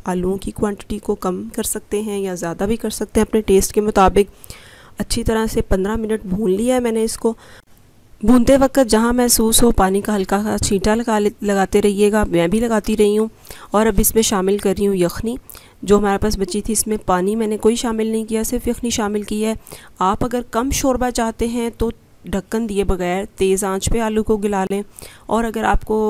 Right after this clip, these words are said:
क्वांटिटी में शोरबा चाहिए तो फिर हल्की आंच पे दम दे दें, शो-, आलू जो हैं उसमें गल जाएंगे। अब यहाँ पे perfect मेरा खाना ready हो गया। इसमें मैंने गरम मसाला आधा teaspoon शामिल कर दिया है और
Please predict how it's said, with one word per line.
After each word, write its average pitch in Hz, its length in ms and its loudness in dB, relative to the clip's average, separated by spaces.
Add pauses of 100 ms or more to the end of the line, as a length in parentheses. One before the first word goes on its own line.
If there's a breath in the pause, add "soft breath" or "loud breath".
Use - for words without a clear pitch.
(140)
क्वांटिटी 190 400 -4
में 240 140 -4
शोरबा 220 280 -2
चाहिए 220 300 -2
तो 214 120 -4
फिर 214 160 6
हल्की 208 400 -6
आंच 220 240 -4
पे 202 180 -2
दम 185 260 -4
दे 214 160 0
दें, 208 180 -2 (360)
शो-, - 240 -8
आलू 190 460 -2
जो 208 100 0
हैं 220 120 -2
उसमें 202 300 -4
गल 180 140 -2
जाएंगे। 220 380 -2 (460 loud breath)
अब 180 100 -2
यहाँ 208 120 0
पे 214 120 0 (140)
perfect 220 540 0
मेरा 208 260 -2
खाना 185 340 -6
ready 175 280 -6
हो 214 120 0
गया। 208 160 -2
इसमें 202 200 -4
मैंने 185 220 -2
गरम 185 260 -4
मसाला 196 480 -2 (180)
आधा 190 260 -2 (720)
teaspoon 220 440 -4
शामिल 190 320 -2
कर 226 160 -4
दिया 226 260 -2
है 226 180 -2 (600 loud breath)
और 196 220 0